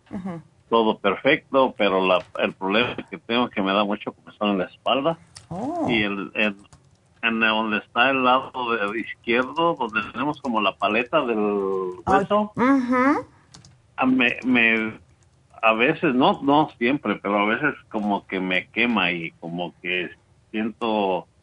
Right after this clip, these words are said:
Speaker 2: ardor, pero como por dentro.
Speaker 1: Ok. ¿Y no le has preguntado al médico si puede que sea cole-, culebrilla?
Speaker 2: No, no le he preguntado. Es lo que me estaba <laughs> diciendo mi esposa. Dice, "A lo mejor
Speaker 1: Sí.
Speaker 2: tienes culebrilla".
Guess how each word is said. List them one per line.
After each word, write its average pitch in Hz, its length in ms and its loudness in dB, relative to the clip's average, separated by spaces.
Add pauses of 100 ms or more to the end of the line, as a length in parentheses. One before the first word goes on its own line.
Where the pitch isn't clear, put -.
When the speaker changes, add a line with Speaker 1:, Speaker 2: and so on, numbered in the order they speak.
(600)
Speaker 2:
ardor, 101 520 2
pero 92 240 -4
como 90 300 -8
por 92 280 -4
dentro. 90 480 -6 (600)
Speaker 1:
Ok. 165 320 -4 (1160)
¿Y 240 180 4 (160)
no 226 380 4
le 294 140 6
has 294 180 6
preguntado 247 840 6
al 220 160 6
médico 202 640 0
si 233 200 -2
puede 202 440 2
que 190 160 0
sea 202 540 4
cole-, 175 300 0
culebrilla? 185 920 2 (1600)
Speaker 2:
No, 110 480 4
no 117 160 4
le 123 80 4
he - 20 2
preguntado. 123 680 2
Es 135 40 0
lo 143 120 2
que 151 80 0
me 135 100 2
estaba 143 260 4
<laughs> 143 60 6
diciendo 139 380 2
mi 110 100 2
esposa. 104 500 0
Dice, 101 220 0
"A 90 40 2
lo 92 120 2
mejor 90 180 4
Speaker 1:
Sí. 285 100 0
Speaker 2:
tienes 220 240 -4
culebrilla". 92 640 -2